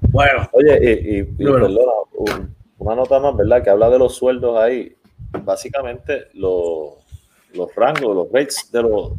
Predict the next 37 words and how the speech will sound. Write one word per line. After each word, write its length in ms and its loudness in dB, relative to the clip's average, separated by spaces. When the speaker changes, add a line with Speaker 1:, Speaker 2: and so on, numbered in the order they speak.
Speaker 2:
de 80 -6
los 200 -2
sueldos 540 -4
Speaker 1:
Sí. 180 -8
Speaker 2:
son, 260 -4
son 140 -2
escalas 460 2
viejas, 400 2
mano. 440 -2
Entonces, 460 -6
cuando 260 -2
tú 100 -8
comparas 440 0
eso 160 -2
con 120 -2
la 80 2
empresa 380 -2
privada, 500 2
pues 140 -8
claro, 280 2
el 80 -2
joven 220 0
se 160 -2
va 120 4
a 40 2
ir 80 0
a 180 0
trabajar 520 2
también 360 -8
buscando 680 -2
ganar 300 2
mejor 340 0
dinero, 340 4
haciendo 340 -2
probablemente 680 0
lo 120 -2
mismo. 380 -10